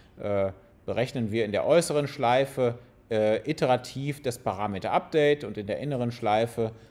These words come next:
batchen wir. Das bedeutet, wir berechnen immer den steilsten Loss, den globalen Loss für alle Beispiele, ausgehend von der aktuellen Hypothese. Das heißt, wir wählen möglichst den steilsten Abstieg.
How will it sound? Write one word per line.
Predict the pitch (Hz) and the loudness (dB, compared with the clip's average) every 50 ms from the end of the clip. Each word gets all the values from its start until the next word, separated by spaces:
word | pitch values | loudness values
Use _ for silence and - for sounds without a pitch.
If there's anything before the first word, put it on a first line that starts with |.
| - - - _ - | -20 -20 -20 _ 0
batchen | - - 135 135 - - - 160 156 147 | 0 2 2 0 -4 -8 -6 -6 -4 -2
wir. | 139 147 151 156 156 156 156 - | -2 0 0 0 0 -2 -4 -10
Das | - - | -14 -10
bedeutet, | - 113 98 104 110 117 117 127 117 120 - | -8 -2 0 2 2 2 2 0 -6 -6 -6
wir | 107 | -6
berechnen | 98 92 95 113 123 120 - 120 110 107 110 110 - - - - _ | -4 0 0 0 0 0 -2 -2 -2 -2 -4 -6 -10 -18 -20 -16 _
immer | - 131 139 139 127 | -4 -2 0 2 2
den | 113 110 104 104 101 | 2 0 -2 -4 -6
steilsten | - - - - - 107 107 131 156 165 - - - 143 139 | -10 -12 -8 -4 -2 0 2 2 0 0 -2 -6 -8 -4 -4
Loss, | 143 143 147 - - | -2 -4 -4 -6 -8
den | - 107 98 95 | -8 -8 -8 -6
globalen | 90 92 87 87 - - 98 107 120 135 147 156 156 143 | -6 -8 -8 -8 -6 -6 -4 -2 -2 -2 -2 -4 -4 -4
Loss | 131 135 139 135 - - - - - - - - _ _ _ | -2 -2 -2 -4 -6 -10 -14 -16 -18 -20 -20 -20 _ _ _
für | - - - - 123 117 117 117 117 - - | -20 -14 -6 -2 2 2 2 2 2 -2 -4
alle | 110 120 117 110 | -2 -2 0 0
Beispiele, | 98 87 104 117 147 160 160 - - 165 151 147 143 143 139 135 135 - - - - | 0 0 2 2 2 2 0 -4 -6 -6 -4 0 2 2 2 2 0 -4 -12 -6 0
ausgehend | 92 139 135 135 135 - - 120 113 117 117 120 117 117 | 2 4 4 4 2 -2 -4 -2 0 0 0 -2 -4 -6
von | - - 117 113 | -8 -6 -4 -2
der | 107 104 - | -2 0 -2
aktuellen | 117 117 - - 110 82 104 107 104 | -2 -4 -6 -6 -4 -2 -2 -2 -2
Hypothese. | 104 101 104 104 95 - 104 104 107 110 92 87 - - - - - - - | -4 -6 -6 -8 -6 -4 -2 -2 0 -2 -2 -4 -10 -14 -18 -20 -20 -20 -16
Das | - 101 - | -16 -6 0
heißt, | 107 107 113 117 117 - - - - - - - | 2 2 2 2 0 -6 -14 -20 -20 -20 -10 -8
wir | 110 95 85 | -6 -4 0
wählen | 104 120 127 135 143 143 139 139 - - - - - - | 0 2 4 4 4 2 0 -4 -8 -14 -20 -20 -14 -8
möglichst | 104 107 127 147 139 - 139 127 123 - - - - - | -2 0 0 0 -2 -4 -6 -6 -6 -8 -14 -20 -12 -8
den | 104 101 98 | -8 -6 -6
steilsten | - - - 117 107 120 139 139 - - - - | -8 -6 -4 -2 0 0 0 -2 -4 -8 -8 -8
Abstieg. | - 120 - - - - - - | -8 -8 -8 -8 -10 -10 -10 -12